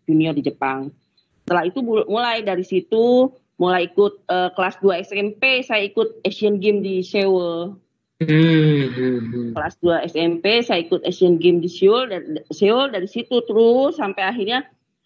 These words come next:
Speaker 1: saya mewakili Indonesia di sea Games delapan tujuh dan ha-, ha-,
Speaker 2: Emas ya,
Speaker 1: berakhir
Speaker 2: Teh.
Speaker 1: delapan tujuh, delapan sim-, delapan sembilan terakhir ikut sea Games itu.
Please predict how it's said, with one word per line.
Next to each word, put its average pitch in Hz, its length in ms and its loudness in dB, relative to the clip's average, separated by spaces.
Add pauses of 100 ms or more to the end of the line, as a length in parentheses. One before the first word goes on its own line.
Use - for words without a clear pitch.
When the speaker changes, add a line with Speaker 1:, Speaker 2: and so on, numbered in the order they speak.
(340)
Speaker 1:
saya 185 320 0
mewakili 180 640 -2
Indonesia 175 480 0
di 170 80 -8
sea 165 240 -4
Games 247 320 -8
delapan 185 320 -4
tujuh 233 720 0 (720)
dan 175 220 -2 (880)
ha-, - 240 -8
ha-, 165 160 0
Speaker 2:
Emas 143 320 2
ya, 127 240 -2
Speaker 1:
berakhir - 80 -6
Speaker 2:
Teh. 127 300 2 (340)
Speaker 1:
delapan 175 400 -6
tujuh, 180 240 0
delapan 180 320 0
sim-, 175 360 -2 (120)
delapan 160 400 -2
sembilan 180 400 2
terakhir 185 400 -4
ikut 180 240 -4
sea 170 160 -4
Games 165 240 2
itu. 262 160 4